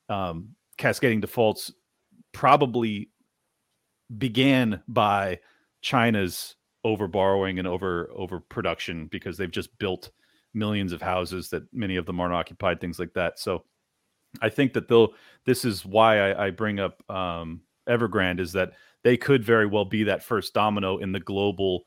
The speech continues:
debt collapse that I'm describing. And, and that's why I have my money bet on a deflationary bust, because if China defaults on, on a huge percentage of their debt,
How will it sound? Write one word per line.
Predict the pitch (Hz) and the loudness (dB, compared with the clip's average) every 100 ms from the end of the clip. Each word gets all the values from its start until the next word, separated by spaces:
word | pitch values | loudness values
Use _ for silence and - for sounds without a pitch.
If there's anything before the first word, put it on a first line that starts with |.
| _ _ - | _ _ -10
debt | 98 104 - | -2 -2 -2
collapse | - 101 92 85 - | -2 2 2 2 -4
that | 104 90 | -6 -4
I'm | 87 | -4
describing. | - - 101 95 85 87 | -6 0 2 2 -2 -6
And, | 90 - _ _ | -8 -12 _ _
and | 101 92 | -6 0
that's | 104 - | 0 0
why | 98 92 90 | 0 2 2
I | |
have | 98 90 | -2 -2
my | 90 | -2
money | 90 90 85 | -2 -4 -6
bet | 78 95 - | -4 -4 -2
on | 98 90 87 | -2 -2 -4
a | 92 87 | -6 -6
deflationary | 98 - 117 113 110 101 92 - | -6 0 0 0 -2 -2 -4 0
bust, | 107 87 - - _ _ _ | 0 0 -4 -14 _ _ _
because | 107 117 95 90 | -6 -2 -2 -4
if | - | -8
China | - 143 160 139 113 - _ _ _ | 0 2 4 2 0 -4 _ _ _
defaults | 120 - 127 113 - | -6 4 4 4 2
on, | 101 98 - | -2 -2 -4
on | 104 | -4
a | 95 95 | -4 -6
huge | - 127 120 - | -4 -2 -2 -4
percentage | 104 110 104 | -6 -4 -4
of | 90 98 | -8 2
their | 127 143 | 2 4
debt, | 104 90 | 2 -2